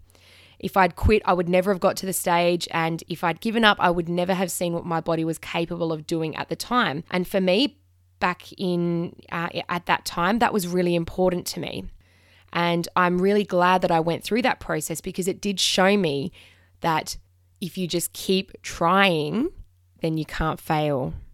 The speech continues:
Failure only happens when we stop trying and when we stop showing up. So if we can show up in some small way, then it's better than not showing up at all.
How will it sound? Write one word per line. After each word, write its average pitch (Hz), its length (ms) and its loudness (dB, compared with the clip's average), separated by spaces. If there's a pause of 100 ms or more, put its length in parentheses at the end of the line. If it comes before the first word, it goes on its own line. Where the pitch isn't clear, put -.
(280)
Failure 180 460 6
only 190 300 6
happens 175 380 2
when 170 80 0
we 165 80 -2
stop 165 240 -2
trying 160 400 -4
and 165 120 -2
when 165 100 -2
we 165 80 -4
stop - 260 -6
showing 165 540 -2 (100)
up. 160 340 0 (420)
So - 120 -6
if 175 160 -4
we 190 100 2
can 180 140 -6
show 175 400 2
up 165 220 2 (100)
in 165 300 -4
some 190 480 0
small 170 420 2
way, 175 400 2
then 190 220 0
it's - 180 -4
better 165 220 0
than 160 180 0
not 156 160 -2
showing 160 300 -2
up - 180 -6 (100)
at 156 280 -2
all. 147 400 -2